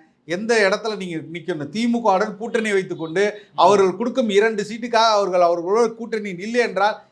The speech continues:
Speaker 1: நீங்கள் இன்னொரு இன்டர்வியூல என்கிட்ட கேள்வி கேளுங்க, நான் அதுக்கு பதில் சொல்றேன்.
Speaker 2: ம்.
Speaker 1: அப்ப சொல்றேன் நான் தமிழ் தேசியமா இல்லைன்னு.
Speaker 2: தேர்தல்
Speaker 1: ஒருபோதும்
Speaker 2: கூட்டணிக்காக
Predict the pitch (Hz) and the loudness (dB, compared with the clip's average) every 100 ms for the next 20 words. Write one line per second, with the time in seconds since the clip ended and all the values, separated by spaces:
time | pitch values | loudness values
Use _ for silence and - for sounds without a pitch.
0 | _ 180 185 202 233 214 214 220 226 185 | _ -4 -4 0 2 4 2 -4 -4 -4
1 | 170 143 208 214 170 165 185 175 156 139 | -4 -4 -2 -2 -6 -6 -4 -2 -2 -2
2 | 135 156 - 113 - _ _ - 131 120 | -6 -8 -10 -16 -20 _ _ -20 -20 -20
3 | _ - 165 226 220 220 240 202 175 170 | _ 0 4 4 4 4 2 2 0 -2
4 | 190 180 175 165 160 135 117 107 - 143 | -4 -4 -6 -6 -4 -4 -6 -10 -8 0
5 | 226 294 311 262 269 269 202 240 220 233 | 2 6 6 8 6 6 2 -2 -2 -2